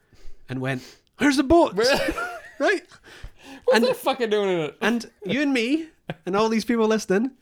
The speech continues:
Speaker 1: we're sitting on the boat and we're rowing like buggery <laughs>
Speaker 2: Yeah.
Speaker 1: further away. <laughs> Right? No, we're probably, hopefully we're not. No, what we, what, I don't know. This,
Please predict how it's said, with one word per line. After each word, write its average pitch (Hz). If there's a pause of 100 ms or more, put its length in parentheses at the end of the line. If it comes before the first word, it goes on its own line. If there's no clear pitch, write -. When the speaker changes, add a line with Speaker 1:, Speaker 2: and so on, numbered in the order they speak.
(280)
Speaker 1:
we're 262
sitting 277
on 247
the 196
boat 165
and 170
we're 180
rowing 247
like 220
buggery 208
<laughs> 330
Speaker 2:
Yeah. -
Speaker 1:
further 214
away. 202
<laughs> -
Right? 156 (720)
No, 147
we're 123
probably, 139
hopefully 175
we're 147
not. 143
No, 160
what 190
we, 220 (300)
what, 254 (640)
I 165
don't 165
know. 127
This, 135